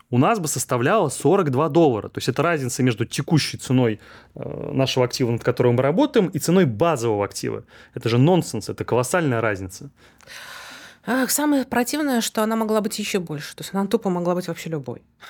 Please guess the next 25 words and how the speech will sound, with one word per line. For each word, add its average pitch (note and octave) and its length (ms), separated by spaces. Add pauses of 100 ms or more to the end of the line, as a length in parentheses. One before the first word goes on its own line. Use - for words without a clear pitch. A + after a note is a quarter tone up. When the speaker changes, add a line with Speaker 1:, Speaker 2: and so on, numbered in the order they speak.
(120)
Speaker 2:
<laughs> - 380
Хоть - 180
до F#3 100
бесконечности. D#3 840 (600)
Проблема A#3 400
в - 80
том, F#4+ 320 (100)
что G3+ 500
вот F#3+ 180 (300)
коридор, G3 520 (1400)
он A3 200
не A3 80
ограничивает G3 800
цену, D#3+ 500 (100)
он G3 160
ограничивает F#3 720
сделки. E3+ 580 (800)
То - 80
есть F#3+ 160
вы A#3 340 (220)
не G3 160
можете F#3+ 420
делать E3+ 420
сделку G3+ 640 (1700)
в, - 240